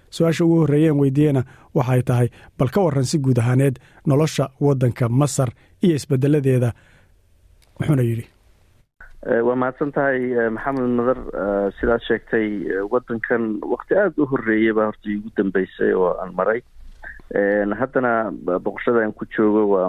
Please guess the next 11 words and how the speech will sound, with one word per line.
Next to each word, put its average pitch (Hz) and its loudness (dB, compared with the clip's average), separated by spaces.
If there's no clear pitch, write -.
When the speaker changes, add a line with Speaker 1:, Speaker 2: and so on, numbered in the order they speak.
Speaker 2:
un 85 -2
arrimo 92 -2
qoys 101 0
ama, 92 -2
ama 95 -2
reereed 98 0
ama 95 -2
mid 107 0
aniga 104 0
ii 104 2
gaara. 107 0